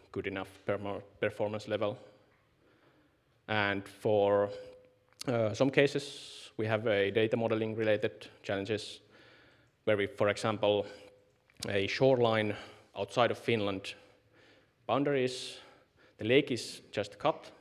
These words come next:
where we don't want to model it. And then the, like, the rule applies that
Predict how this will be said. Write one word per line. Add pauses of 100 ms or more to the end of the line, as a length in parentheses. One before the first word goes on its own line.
(420)
where
we
don't
want
to
model
it. (1120)
And (680)
then
the, (880)
like,
the
rule
applies
that